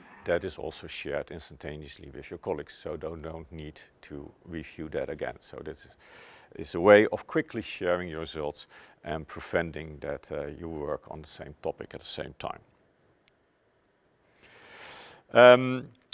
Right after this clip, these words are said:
then you need to select, uh, on which part of code you are working. So you need to select your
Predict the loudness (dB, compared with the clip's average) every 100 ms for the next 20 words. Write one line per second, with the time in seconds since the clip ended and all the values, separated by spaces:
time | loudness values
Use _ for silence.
0 | -8 2 4 4 4 0 -2 -4 -8 -8
1 | -8 -8 0 4 4 2 -16 -16 -8 -2
2 | 0 0 -4 -6 -4 -6 -6 -10 2 4
3 | 4 2 -6 -10 -2 0 0 -8 -6 -4
4 | -2 0 2 0 -2 -16 -16 -14 -10 -10
5 | -12 -14 -6 -6 -6 -10